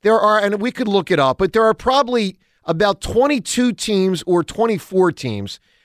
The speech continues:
that are still in the playoff hunt in Major League Baseball. There's probably only about six teams that really know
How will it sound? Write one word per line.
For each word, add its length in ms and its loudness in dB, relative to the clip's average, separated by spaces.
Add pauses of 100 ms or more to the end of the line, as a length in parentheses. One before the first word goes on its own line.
that 120 -2
are 60 0
still 260 0
in 60 0
the 80 0
playoff 480 2
hunt 160 0
in 40 0
Major 260 0
League 120 -2
Baseball. 400 -6
There's 140 -6
probably 340 0
only 160 0
about 180 0
six 240 -6
teams 280 -6
that 60 -10
really 380 0
know 360 0